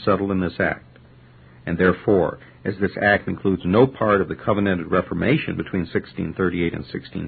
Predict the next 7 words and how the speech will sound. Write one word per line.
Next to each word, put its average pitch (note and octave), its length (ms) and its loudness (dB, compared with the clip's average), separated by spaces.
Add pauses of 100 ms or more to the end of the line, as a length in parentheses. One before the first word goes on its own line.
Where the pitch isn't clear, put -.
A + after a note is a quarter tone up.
forty-nine, E2 640 -2 (1500)
so D3+ 100 8
this C3+ 240 6
recissory G2+ 580 2
clause F#2 320 2
abolishes G#2+ 600 0
laws, A#2+ 440 0